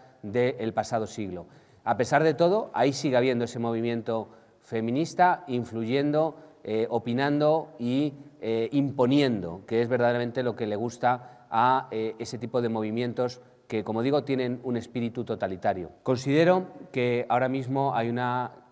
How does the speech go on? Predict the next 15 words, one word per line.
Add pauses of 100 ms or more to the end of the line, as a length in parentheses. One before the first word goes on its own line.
(160)
enorme
necesidad,
creo
que
es (140)
urgente
que
las
personas (400)
que
tenemos
claro (380)
que
ese
feminismo,